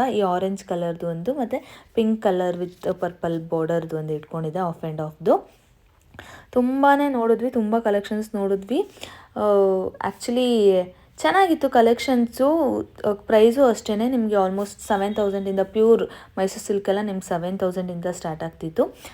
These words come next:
And ಇದು ಬಂದು ಕಾಂಚೀಪುರಂ ಸ್ಯಾರೀಸು. So ಇದು ಏನು ಇಲ್ಲಿ ತೋರಿಸ್ತಿದ್ದೀನಲ್ಲ, ಇದು ಬಂದು ಫೈವ್ ತೌಸಂಡ್ ಇತ್ತು ಪ್ರೈಸು. And ಇದು ಬಂದು ಟ್ವೆಲ್ವ್ ತೌಸಂಡ್ ಫೈವ್ ಹಂಡ್ರೆಡ್ ಇತ್ತು ಪ್ರೈಸು. ಓಕೆ, ಚೆನ್ನಾಗಿತ್ತು, ಕ್ವಾಲಿಟಿ ಎಲ್ಲ ಚೆನ್ನಾಗಿತ್ತು. And ಇದು ಅಷ್ಟೇನೆ,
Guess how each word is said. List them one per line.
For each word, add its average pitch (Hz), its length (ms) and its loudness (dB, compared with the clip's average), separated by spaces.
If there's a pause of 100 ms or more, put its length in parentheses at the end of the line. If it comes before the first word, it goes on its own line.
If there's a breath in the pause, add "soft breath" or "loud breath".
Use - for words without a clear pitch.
(160 loud breath)
And 247 220 0
ಇದು 226 240 0
ಬಂದು 262 340 0
ಕಾಂಚೀಪುರಂ 196 680 -4
ಸ್ಯಾರೀಸು. 165 680 -6 (440 loud breath)
So - 140 0
ಇದು 226 180 -2
ಏನು 247 300 4
ಇಲ್ಲಿ 214 180 2
ತೋರಿಸ್ತಿದ್ದೀನಲ್ಲ, 196 840 -2
ಇದು 226 220 2
ಬಂದು 233 240 0
ಫೈವ್ 196 320 -4
ತೌಸಂಡ್ 196 380 -2
ಇತ್ತು 165 160 -10
ಪ್ರೈಸು. 165 560 -4 (100)
And 226 180 -4
ಇದು 214 180 2
ಬಂದು 220 260 -2
ಟ್ವೆಲ್ವ್ 185 340 -2
ತೌಸಂಡ್ 190 340 -4
ಫೈವ್ 165 260 -6
ಹಂಡ್ರೆಡ್ 170 260 -4
ಇತ್ತು 160 200 -10
ಪ್ರೈಸು. 165 600 -4 (1160 loud breath)
ಓಕೆ, 285 220 0
ಚೆನ್ನಾಗಿತ್ತು, 254 540 0
ಕ್ವಾಲಿಟಿ 220 420 0
ಎಲ್ಲ 220 140 2
ಚೆನ್ನಾಗಿತ್ತು. 190 720 -2 (320 loud breath)
And 233 180 -4
ಇದು 214 200 4
ಅಷ್ಟೇನೆ, 202 760 -2